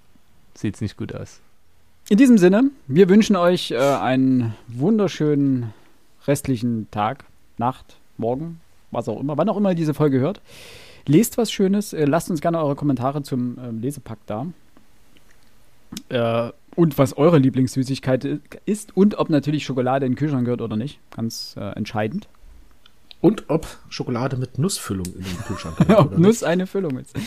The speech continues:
Speaker 2: Wir werden das nächste Mal darüber
Speaker 3: Genau.
Speaker 2: sprechen, wenn wir es nicht vergessen. Ich schreib's mir gleich auf. Ist Nuss eine Füllung?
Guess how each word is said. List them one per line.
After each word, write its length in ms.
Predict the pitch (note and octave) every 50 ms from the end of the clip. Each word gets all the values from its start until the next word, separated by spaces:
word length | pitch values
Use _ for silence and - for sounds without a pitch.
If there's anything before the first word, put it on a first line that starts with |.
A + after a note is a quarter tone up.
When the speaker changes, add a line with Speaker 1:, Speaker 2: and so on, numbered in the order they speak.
| - A3 G#3+ G3+ F3+ A#2+ -
Speaker 2:
Wir 100 | - C3+
werden 140 | C3 D#3+ F#3
das 100 | F#3+ C#3+
nächste 220 | D3+ G3 G#3 - G#3
Mal 80 | G3
darüber 220 | F3+ F3+ E3 E3 D#3+
Speaker 3:
Genau. 20 | - -
Speaker 2:
sprechen, 220 | E3+ E3+ - C3+
wenn 60 | B2 B2
wir 40 | A#2+
es 40 | G#2+
nicht 140 | B2+ A#2+
vergessen. 340 | - C#3+ C3 C#3+ C#3 E3 E3
Ich 140 | D#3+ C#3 -
schreib's 240 | - - D3+ E3 D#3+
mir 100 | D#3+ D3
gleich 240 | - C#3 B2 A2 B2
auf. 220 | C3+ F#3 G3 -
Ist 200 | E3+ F3+ - - D#3
Nuss 160 | E3+ F#3 -
eine 220 | - C3 C3+ C3+
Füllung? 260 | B2 - C#3+ E3 F#3